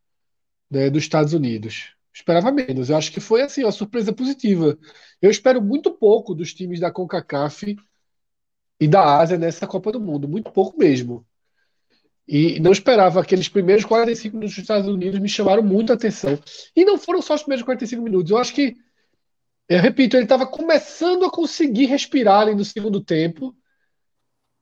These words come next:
quando sai a jogada do pênalti, né? É, então, não, eu já, eu, nenhum bolão que eu fiz, eu coloquei Estados Unidos passando, nada disso.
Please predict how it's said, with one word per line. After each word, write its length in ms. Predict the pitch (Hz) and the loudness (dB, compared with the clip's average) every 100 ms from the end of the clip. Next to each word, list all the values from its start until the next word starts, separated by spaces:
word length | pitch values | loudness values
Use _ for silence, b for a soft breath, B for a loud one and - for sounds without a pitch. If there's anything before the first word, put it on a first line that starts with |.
| _ | _
quando 240 | 185 208 | 0 2
sai 220 | 208 - 202 | 0 0 2
a 60 | |
jogada 380 | 202 175 170 175 | 2 0 0 -2
do 120 | 208 | -8
pênalti, 500 | - 160 131 113 - | -6 -6 -6 -12 -16
né? 180 | 113 147 _ _ _ _ _ _ _ _ _ _ _ - 117 - | -16 -16 _ _ _ _ _ _ _ _ _ _ _ -20 -20 -6
É, 720 | 123 120 120 113 104 104 95 _ - | -2 -2 -2 -4 -4 -10 -14 _ -10
então, 400 | 151 175 208 247 | -2 2 2 2
não, 360 | 277 262 226 _ | -2 -4 -10 _
eu 140 | 196 214 | 4 4
já, 180 | 240 - | 2 -2
eu, 220 | 208 220 196 | -4 -4 -2
nenhum 280 | 220 285 | 0 2
bolão 320 | 294 233 208 202 | 4 4 2 0
que 80 | |
eu 60 | 190 | -4
fiz, 300 | - 175 190 | -4 -6 -4
eu 80 | 180 | 0
coloquei 280 | 175 156 170 | -2 0 -2
Estados 260 | 185 160 | -2 -4
Unidos 160 | 165 156 | -4 -2
passando, 720 | 160 - - 135 185 185 147 | -2 -2 -4 -2 0 -2 0
nada 280 | 156 156 139 | 0 0 -2
disso. 500 | 127 151 - 220 | -2 -6 -6 -14